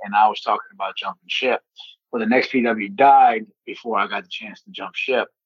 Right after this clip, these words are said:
And, uh, he told me he was gonna put, like, one of the, like, the junior title or something on me. I, I don't know what it was.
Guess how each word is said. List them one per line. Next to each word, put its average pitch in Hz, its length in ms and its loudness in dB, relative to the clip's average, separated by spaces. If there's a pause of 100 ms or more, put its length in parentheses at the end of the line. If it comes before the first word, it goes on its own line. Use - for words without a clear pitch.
(320)
And, 110 600 -8 (120)
uh, 101 380 0 (520)
he 135 120 -8
told 131 180 2
me 123 60 -2
he 117 40 -2
was 110 100 -6
gonna 120 140 -8
put, - 280 -2
like, 110 220 -8
one 117 160 -4
of 107 80 -8
the, 104 180 -10 (100)
like, 104 220 -12
the 120 80 -12
junior 117 360 -2
title 107 320 -2
or 107 100 -6
something 104 340 -12
on 98 220 -8
me. 95 60 -12
I, 98 40 -4
I 98 340 0
don't 87 140 -20
know 85 140 -16
what 85 100 -14
it 82 60 -14
was. 85 320 -8